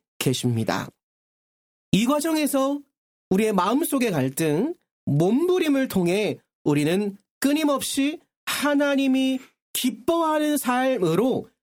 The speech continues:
변화합니다. 이를 하나님을 닮아가는 삶, 하나님을 닮아가는 것이라고 말하지요.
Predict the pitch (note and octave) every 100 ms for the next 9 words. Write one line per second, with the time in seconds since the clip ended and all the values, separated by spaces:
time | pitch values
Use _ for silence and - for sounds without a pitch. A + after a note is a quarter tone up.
0 | _ - D3+ F#3+ C#4 G#3 A3 G3+ F3 D#3+
1 | A#3 D#3 G#2+ - _ _ _ _ - G#3
2 | A#3+ A3+ B2+ _ - - B3+ B3 A#3+ A#3+
3 | A#3 A#3+ A#3+ A#3+ _ _ _ - D3+ E3+
4 | G#3 B3+ C#4+ C#4 C#4 C4+ C4+ C4+ F#3 G3
5 | G#3+ A2+ - _ _ - - C#4 C#4 C#4
6 | C4 C4+ C4+ D3 D#3+ F3 C#4+ D#4 D4+ C4
7 | F#3+ A3 - - _ - C3+ C#3+ C#3 E3+
8 | B3 E4 _ _ _ A2 B2 C3+ C#3+ E3+
9 | C3 A#2+ G#2